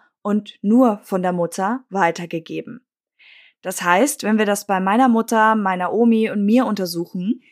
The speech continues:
ist sie bei uns allen gleich. Und auch zum Beispiel Hubertus hat die mitochondriale D N A wie seine Mutter, würde aber in weiterer Folge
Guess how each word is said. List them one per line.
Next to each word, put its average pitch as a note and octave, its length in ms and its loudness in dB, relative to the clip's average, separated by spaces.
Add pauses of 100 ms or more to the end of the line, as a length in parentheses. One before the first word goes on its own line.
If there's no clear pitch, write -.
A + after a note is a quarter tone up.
(240)
ist - 180 -6
sie B3 100 0
bei G#3+ 140 0
uns - 280 -4
allen F#3+ 320 0
gleich. D#3+ 480 -6 (440)
Und F#3+ 200 -4
auch F#3+ 220 2
zum F#3 180 -6
Beispiel F3 240 -6
Hubertus F#3 720 -2 (320)
hat G#3+ 160 -4
die A#3+ 80 4
mitochondriale G#3+ 960 0
D G3+ 160 -2
N G3 160 -4
A G3 360 0 (200)
wie G#3 180 -2
seine G#3 240 2
Mutter, F3+ 540 -4 (260)
würde A3 440 0
aber A3 200 0
in G#3 140 -6
weiterer G3+ 400 0
Folge G3 640 -2